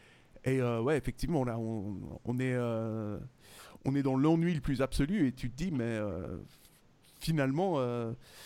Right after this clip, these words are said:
finalement, en-, maintenant, encore plus qu'avant, tu regardes, euh, le championnat suisse, tu regardes ton équipe, mais, euh,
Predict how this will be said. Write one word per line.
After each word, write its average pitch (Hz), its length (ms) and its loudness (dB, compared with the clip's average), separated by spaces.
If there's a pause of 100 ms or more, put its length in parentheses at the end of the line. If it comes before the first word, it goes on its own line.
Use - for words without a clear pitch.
(460)
finalement, 143 440 4
en-, 143 140 0
maintenant, 151 460 0
encore 143 240 2
plus - 220 0
qu'avant, 160 280 4
tu - 140 -2
regardes, 120 300 -2
euh, 113 480 0
le 113 120 -4
championnat 135 400 0
suisse, - 240 2
tu - 100 -2
regardes 117 280 -4
ton 139 180 0
équipe, - 360 -2 (480)
mais, 120 260 0
euh, 107 280 -4